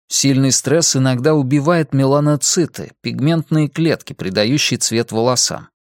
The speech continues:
В одной из прочитанных мной статей было написано, что именно это произошло с Томасом Мором и Марией Антуанеттой в ночь перед казнью.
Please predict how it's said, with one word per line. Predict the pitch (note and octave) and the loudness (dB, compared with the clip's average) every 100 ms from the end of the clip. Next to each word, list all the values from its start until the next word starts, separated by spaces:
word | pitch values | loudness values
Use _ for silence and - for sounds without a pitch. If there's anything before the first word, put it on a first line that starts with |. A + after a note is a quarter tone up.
| _ _ _ _ _ _ _ - | _ _ _ _ _ _ _ -8
В | - | -2
одной | G2+ B2+ G3 G3+ | 0 4 4 2
из | |
прочитанных | - F3 E3 F3 E3+ E3 - | 0 0 0 -2 0 0 0
мной | D3 D#3 D3+ | 2 2 0
статей | - C3 B2 F#3 F#3 | 0 0 0 2 2
было | C#3 D#3 D3+ | 2 2 2
написано, | C#3 B2+ F3+ E3+ D3+ | 2 0 -2 0 0
что | C#3 - | -2 -2
именно | C#3+ D3 E3 | 0 2 2
это | F#3+ C#3+ D#3+ | 2 2 0
произошло | D3+ D3 A#2+ A#2 - B2 | 0 0 2 0 0 -2
с | - | 0
Томасом | C3+ B2 - A#2+ | 0 2 0 -2
Мором | A2 C3+ D#3+ A#2 G2+ | 0 2 2 0 0
и | |
Марией | A2 A#2+ C3 C3+ | 0 2 2 2
Антуанеттой | C#3 C#3+ E3 E3 F#3 D3+ - - C#2+ | 2 2 2 2 2 0 -2 -8 -10
в | - | -4
ночь | A#2+ C#3 - | -2 -2 -2
перед | B2+ B2 - | -2 -2 -2
казнью. | C3+ G#2 D#2+ - | -2 -2 -4 -16